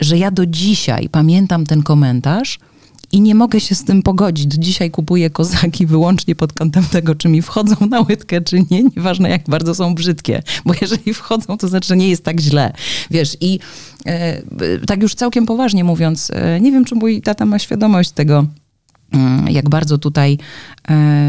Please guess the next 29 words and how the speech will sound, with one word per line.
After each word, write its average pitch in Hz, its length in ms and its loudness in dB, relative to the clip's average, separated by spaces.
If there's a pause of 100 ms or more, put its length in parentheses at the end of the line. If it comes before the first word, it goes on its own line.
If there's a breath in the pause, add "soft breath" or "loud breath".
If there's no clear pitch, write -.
(120)
no, 156 120 4
na-, 156 180 0
na-, 160 200 -2
nadepnął 156 460 2
mi 151 120 4
na 156 140 0
odcisk 147 600 -4
i, - 400 -6
i - 20 0
jak 139 140 -2
bardzo 143 260 0
dzisiaj 135 340 -2
to 120 100 -6
pokutuje, 107 680 -4 (420 loud breath)
e, 123 260 -2 (100)
u 131 100 0
mnie. 117 300 0
No 202 120 -2
oczywiście, 508 500 -6
wiesz, 214 180 -2
no, 185 100 -2
jestem 190 300 -4
dorosła, 180 440 -4
umiem 175 240 -2
sobie 170 200 -6
z - 60 -6
tym 165 140 -2
poradzić, 160 600 -2
ale, 139 380 -2